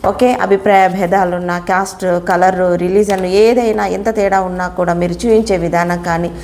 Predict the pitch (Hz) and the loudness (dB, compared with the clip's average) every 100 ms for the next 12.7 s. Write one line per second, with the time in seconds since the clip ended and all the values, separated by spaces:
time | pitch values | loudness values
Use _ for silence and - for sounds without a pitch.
0 | - - 214 226 226 233 240 220 226 226 | -14 -4 0 2 2 2 2 0 0 -2
1 | 196 190 190 185 185 180 180 180 180 180 | 0 0 0 -2 -2 -2 -4 -2 -4 -2
2 | 208 190 190 185 185 185 190 202 202 185 | -2 0 -2 -2 0 0 0 0 2 0
3 | 185 180 175 175 - - - - 196 185 | 2 0 0 -4 -12 -18 -8 0 2 4
4 | 185 185 185 226 226 208 185 175 190 175 | 2 0 0 0 0 0 -2 -2 2 2
5 | 180 180 180 90 170 175 165 196 220 240 | 2 -2 -4 -6 -6 -4 -2 0 0 0
6 | 285 - - - - 170 180 175 175 180 | -2 -4 -14 -14 -4 0 2 2 2 2
7 | 165 175 175 196 196 196 185 202 254 254 | 0 -4 -4 0 2 0 2 2 0 0
8 | 208 185 170 190 220 208 185 160 165 214 | -2 0 0 0 0 -2 -4 -4 -2 0
9 | 233 220 - 180 156 170 - - - - | 0 0 -2 -2 -2 -4 -8 -16 -12 0
10 | 240 269 262 262 240 226 254 254 214 220 | 2 2 0 -2 0 0 0 2 2 0
11 | 185 190 226 196 180 180 175 - 175 175 | 0 0 -2 -2 -4 -6 -10 -8 -4 -4
12 | 175 220 262 262 208 214 | -2 0 2 4 4 2